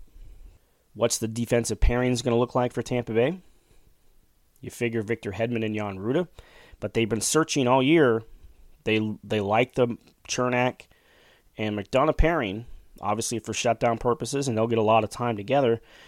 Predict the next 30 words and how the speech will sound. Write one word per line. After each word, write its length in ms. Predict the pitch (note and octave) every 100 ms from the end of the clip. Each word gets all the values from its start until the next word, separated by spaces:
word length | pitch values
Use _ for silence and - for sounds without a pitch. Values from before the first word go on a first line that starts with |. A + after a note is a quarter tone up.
| -
but 120 | - G2+
will 140 | A2+
that 180 | A2+ G#2+
be 120 | A2+
a 40 |
consistent 500 | G#2+ G#2+ A#2+ A2+ G#2
pair? 300 | - D3 F2+ - - - - - - - -
Will 240 | G#2+ G#2+ G#2
Zach 280 | A2 A2+ -
Bogosian 500 | A2 B2+ D3 A#2+ G#2
see 160 | A2
time 260 | - A2+ G#2+
on 60 |
the 80 | G#2
right 200 | G2+ G2
side 340 | - F#2+ F2+ F2 _ _ _ _ _
with 140 | -
Ryan 180 | G#2 G2+
McDonough? 400 | F2+ - G#2+ F2 - - - - -
Will, 340 | G#2 G2+ G2 G#2+ _ _ _ _ _ _ _ _ -
um, 800 | F#2 F2 F2 E2+ C#2 A#1 G1+ -
Cernak 440 | - A#2+ A2+ -
play 140 | - A2+
with 120 | A#2
Sergachev? 460 | C#3+ D3 C#3+ F#2
We 100 | F2
saw 220 | F2+ G2 F#2+
those 180 | G2+
two 160 | - G#2
play, 480 | - G#2 G#2 G#2+